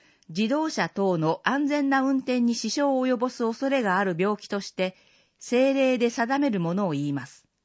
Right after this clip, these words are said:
問い合わせ先、警視庁運転免許本部。電話、六七一七三一三七。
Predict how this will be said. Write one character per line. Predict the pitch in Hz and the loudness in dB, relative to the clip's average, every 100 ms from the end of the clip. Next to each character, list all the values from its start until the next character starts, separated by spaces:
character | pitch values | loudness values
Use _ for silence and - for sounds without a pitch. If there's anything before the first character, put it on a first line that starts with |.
| _ _ _ _ _ _ _ _ | _ _ _ _ _ _ _ _
問 | 262 285 | -2 0
い | 277 | 0
合 | |
わ | 254 247 | 0 -2
せ | 233 | -4
先、 | 226 202 - 180 - _ _ _ _ | -4 -4 -4 -6 -8 _ _ _ _
警 | - 285 311 | -2 0 0
視 | - - | -4 -4
庁 | 185 160 151 - _ - | 0 0 0 -6 _ -4
運 | 240 302 | 0 0
転 | 302 277 | 2 2
免 | 262 247 247 247 | 4 2 0 0
許 | 226 | -2
本 | 220 214 151 | -2 -2 -2
部。 | 127 - _ _ _ _ _ _ - | -6 -10 _ _ _ _ _ _ -2
電 | 220 254 240 | 2 2 2
話、 | 226 220 _ _ _ _ _ | 2 0 _ _ _ _ _
六 | 185 233 233 311 | 0 0 0 0
七 | 311 277 165 - | 0 0 -2 -2
一 | 185 - 226 | -6 -2 2
七 | 214 190 143 131 _ | 2 4 2 0 _
三 | - 262 294 294 | -2 2 2 2
一 | 269 269 190 | -2 -4 -4
三 | - 185 196 190 | -4 -2 0 0
七。 | 170 147 120 | 0 -2 -6